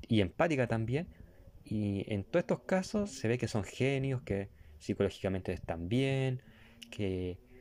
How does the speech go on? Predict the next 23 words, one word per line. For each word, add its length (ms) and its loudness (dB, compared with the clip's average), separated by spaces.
en 220 -2
lo 160 2
que 180 -2
son 300 -2
habilidades 720 -2
blandas 320 0
también 320 0
están 340 0
bien, 460 -2
en 400 -8
lo 160 0
que 200 2
es 200 -8
inteligencia 480 -2
emocional, 520 2
lo 80 2
que 100 -4
es 60 -4
inteligencia, 720 -2
eh, 140 -4
material, 840 0
no 180 -4
sé, 80 -10